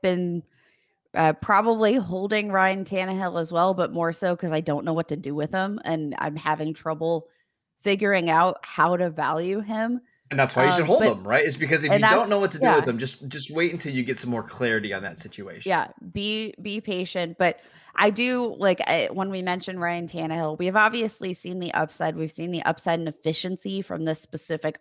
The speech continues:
Speaker 1: offense. I don't think it's gonna change too much. Uh, but looking at, uh, you know, his just o-, contract and the money he's owed over the next couple of seasons,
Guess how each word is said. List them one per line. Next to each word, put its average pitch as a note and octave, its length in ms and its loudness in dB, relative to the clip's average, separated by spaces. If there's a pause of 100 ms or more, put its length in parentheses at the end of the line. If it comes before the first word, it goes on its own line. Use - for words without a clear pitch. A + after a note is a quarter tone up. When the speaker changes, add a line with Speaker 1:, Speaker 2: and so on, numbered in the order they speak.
Speaker 1:
offense. D#3 640 0 (460)
I E3 100 4
don't F3 160 2
think F#3 160 -4
it's F3+ 140 -8
gonna D#3+ 180 0
change E3 600 -4
too G3+ 180 -4
much. F#3+ 400 -4 (480)
Uh, D#3 280 0 (140)
but F#3+ 200 6 (340)
looking G#3 720 0
at, F3+ 460 2 (580)
uh, D#3 340 2 (340)
you F3 120 -2
know, D3 260 -2
his E3 560 -2 (640)
just - 300 -14
o-, D3 300 -4
contract E3+ 680 -2
and D#3 440 -4
the E3 80 -2
money E3 380 0
he's D#3 380 -6
owed D3+ 360 0
over E3+ 240 -4
the E3+ 100 -4
next D#3 280 -6
couple D#3+ 320 -2
of D3+ 120 -4
seasons, D#3 540 -6